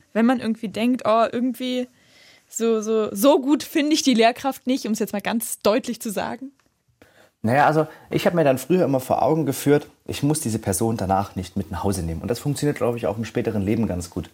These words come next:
Speaker 1: Mhm.
Speaker 2: Die Schulzeit endet irgendwann und, ähm, im Grunde genommen ist das Beste eigentlich, dass man da drüber spricht. Ich weiß, es gibt Lehrerinnen und Lehrer, die, die sind da total Konfrontation. Also die bauen da eine riesen Wand auf und man
Speaker 1: Mhm.
Speaker 2: möchte darüber am besten nicht, nicht reden.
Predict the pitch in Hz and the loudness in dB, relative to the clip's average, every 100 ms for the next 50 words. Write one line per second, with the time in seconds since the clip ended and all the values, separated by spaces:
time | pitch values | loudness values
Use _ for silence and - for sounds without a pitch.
0 | _ 247 220 226 95 175 - 143 - 123 | _ -6 -2 0 0 -2 0 -2 0 0
1 | 180 185 - - 185 190 175 180 190 214 | 0 -4 -2 0 2 2 0 -2 -2 -6
2 | _ - 123 127 127 120 - 117 113 110 | _ -2 2 4 2 0 0 0 0 0
3 | 120 - 156 165 135 127 135 135 _ _ | -2 0 0 2 4 2 2 -2 _ _
4 | - 117 - 113 127 - 107 95 123 127 | -6 -4 -4 0 0 2 2 4 4 0
5 | 117 120 107 104 - - 113 104 - - | -2 -2 0 0 -2 -4 -2 -2 -2 -4
6 | 107 - - 92 113 160 165 - 110 104 | -4 -4 -8 -2 0 0 -4 -8 -6 -2
7 | 110 123 117 107 104 110 110 110 - _ | 0 0 -2 0 2 2 0 -2 -18 _
8 | - 101 107 101 104 107 110 104 - 101 | -4 0 2 2 0 0 0 -2 -2 0
9 | 104 104 - 107 98 - 98 85 85 - | 2 0 -4 -4 -2 -4 -4 -4 -6 -2
10 | 95 90 78 - 85 92 - 107 113 107 | -2 -2 -6 -8 -8 -8 2 4 4 2
11 | 101 117 104 110 117 - 101 98 101 110 | 2 2 4 4 2 0 0 0 0 0
12 | 101 110 107 98 85 92 107 - 101 98 | 0 -2 -2 -2 -2 -4 -4 -2 -2 -2
13 | 104 95 - 117 110 107 | -6 -6 -2 2 2 0